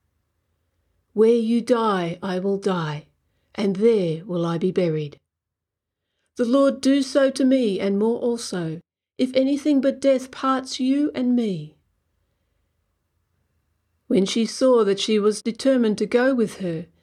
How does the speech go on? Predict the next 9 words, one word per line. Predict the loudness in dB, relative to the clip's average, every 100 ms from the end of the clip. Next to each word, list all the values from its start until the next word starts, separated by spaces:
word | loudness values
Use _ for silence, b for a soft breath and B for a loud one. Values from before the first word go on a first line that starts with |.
| _ _
she | -6 -4
stopped | -4 0 0 0 -4
speaking | -6 -2 -2 -2 -6 -6
to | -6
her. | -6 -10 -12 -16 _ _ _ _ _ _ _ _ _ _ _ _ _ _ _ _ _ _ _ _ _ _ _ _ _ _ _ _ _ _ _ _ _ _ _ _ _ _ _ _ _ _ _ _ _ _
Ruth | 0 0 0 -4
clung | -4 0 2 2
to | 0
Naomi. | -2 0 0 0 -2 -4 -8